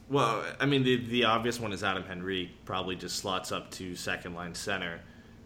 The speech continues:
Um, and it, whe-, whether he goes right in there with Cogliano and Silfverberg or they mix the lines up, that remains to be seen. But I, th-, I think he's the guy that easily fits into to second-line center. And then it all depends on,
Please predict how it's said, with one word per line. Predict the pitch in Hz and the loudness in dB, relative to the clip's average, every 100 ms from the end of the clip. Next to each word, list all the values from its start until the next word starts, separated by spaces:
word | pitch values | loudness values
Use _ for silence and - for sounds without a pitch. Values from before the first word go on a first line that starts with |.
| - - | -20 -12
Um, | - 87 85 80 - - - - | -6 -4 -4 -8 -16 -18 -14 -8
and | 95 90 | -6 -4
it, | 98 95 - | -4 -4 -4
whe-, | 107 104 95 | 0 0 0
whether | 117 110 101 | 0 0 0
he | 104 | -2
goes | 104 101 - - - - | -2 -2 -4 -16 -20 -10
right | 110 104 104 | 0 2 2
in | 104 | 0
there | 101 98 | 0 0
with | 98 | -2
Cogliano | - 104 95 98 98 95 | -2 -2 0 -2 -2 -4
and | |
Silfverberg | 90 110 104 95 98 95 | -4 -2 -4 -2 -2 0
or | 90 | -2
they | 92 | 0
mix | 95 92 101 | -2 -4 -6
the | |
lines | 90 92 95 90 - | -4 -2 -2 -6 -4
up, | 90 87 | -6 -4
that | 90 87 - | -4 -4 -6
remains | 92 90 87 | -6 -6 -8
to | - | -8
be | 90 | -8
seen. | - 117 101 | -4 -4 0
But | 98 | 0
I, | |
th-, | 98 101 | 0 -2
I | |
think | 101 107 | -4 -6
he's | 110 98 | -6 -6
the | 95 | -4
guy | 92 90 90 | -2 -2 -2
that | 87 | -4
easily | 73 98 95 92 | -4 -6 -4 -6
fits | - 98 - | -4 -4 -4
into | 92 - 90 | -10 -8 -8
to | 87 - | -8 -10
second-line | 90 117 - 95 90 87 | -4 -2 -2 -4 -6 -4
center. | 113 107 98 - - - - - - - | -2 -2 -2 -6 -16 -16 -18 -20 -12 2
And | 127 127 | 4 6
then | 123 | 6
it | |
all | 120 120 | 6 4
depends | 120 120 | 2 -2
on, | 120 | 0